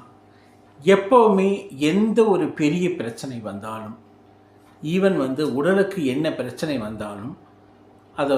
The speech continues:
வந்து அதிகமா எக்ஸ்பிரஸ் பண்ண மாட்டாங்க, அதிகமா சொல்லிக்க மாட்டாங்க. ஏதாவது பெரிய அப்நார்மலா வந்து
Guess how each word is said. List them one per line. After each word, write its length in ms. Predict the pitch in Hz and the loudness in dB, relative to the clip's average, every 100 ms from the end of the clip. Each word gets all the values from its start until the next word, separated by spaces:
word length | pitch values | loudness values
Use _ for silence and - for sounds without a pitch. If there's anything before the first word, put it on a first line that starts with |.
| 127 | 0
வந்து 240 | 135 156 139 - - 131 | -2 -2 -4 -6 -10 -8
அதிகமா 320 | 127 147 156 139 | -4 -2 -2 -4
எக்ஸ்பிரஸ் 420 | - - 143 135 123 | -6 -8 -6 -6 -8
பண்ண 140 | 117 123 107 | -6 -4 -4
மாட்டாங்க, 360 | - 113 123 190 - - _ - - 117 | -6 -10 -10 -10 -14 -20 _ -20 -2 0
அதிகமா 420 | 147 165 139 143 240 - - - - - - - - | 2 2 0 -2 -6 -12 -20 -20 -20 -20 -20 -14 -4
சொல்லிக்க 340 | 135 143 143 120 | -2 -2 -2 -4
மாட்டாங்க. 360 | 104 - 95 101 - - _ _ - _ - - - - - - 131 123 | -4 -6 -10 -10 -18 -20 _ _ -20 _ -20 -20 -20 -20 -20 -16 -8 -2
ஏதாவது 360 | 147 160 190 190 143 | 2 4 2 0 0
பெரிய 280 | 139 175 196 143 | -2 2 4 6
அப்நார்மலா 840 | 120 156 156 170 190 190 202 196 185 135 | 4 2 4 6 6 6 6 6 6 4
வந்து 240 | 131 143 | 0 -4